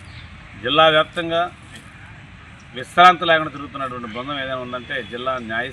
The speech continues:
సేవ సాధికారత సంస్థని చెప్పాలి. ఆ డిఎల్ఏసీలో క్రియాశీలక మెంబర్గా పనిచేస్తూ స్టార్ వాకర్స్ క్లబ్ వ్యవ-, స్థాపించినటువంటి మన పెద్దలు ఇందిరాప్రసాద్ గారు అందులో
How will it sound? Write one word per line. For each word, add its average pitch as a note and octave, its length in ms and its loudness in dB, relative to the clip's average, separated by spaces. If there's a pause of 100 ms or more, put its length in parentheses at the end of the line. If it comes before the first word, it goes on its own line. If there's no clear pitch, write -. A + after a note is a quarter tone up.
సేవ A#2+ 160 -4 (120)
సాధికారత A2 460 -10 (100)
సంస్థని A2 360 -14
చెప్పాలి. F#2+ 300 -16 (1800)
ఆ B2 40 6 (100)
డిఎల్ఏసీలో F3 680 8 (880)
క్రియాశీలక F3+ 600 2
మెంబర్గా D#3 420 0
పనిచేస్తూ C#3+ 460 -8 (160)
స్టార్ D3 300 0
వాకర్స్ C#3+ 280 -4
క్లబ్ C3+ 220 -4
వ్యవ-, A#2+ 260 -4 (120)
స్థాపించినటువంటి A#2+ 640 -8
మన G#2 80 -8 (160)
పెద్దలు A2+ 340 -10
ఇందిరాప్రసాద్ A#2+ 560 -8
గారు B2+ 140 -4 (220)
అందులో G#2 200 -14